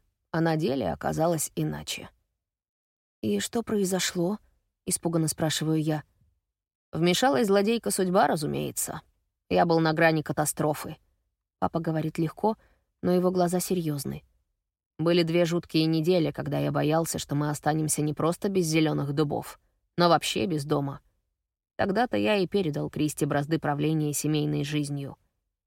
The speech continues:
Я не мог думать ни о чём другом, кроме как об операции по спасению своих активов.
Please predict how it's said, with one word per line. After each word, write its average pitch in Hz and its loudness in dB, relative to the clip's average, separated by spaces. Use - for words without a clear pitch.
Я 165 0
не 165 4
мог 175 4
думать 160 0
ни 160 2
о 151 0
чём 156 0
другом, 160 0
кроме 151 0
как 151 -2
об 160 -2
операции 151 0
по 151 -4
спасению 156 -2
своих 151 -2
активов. - -4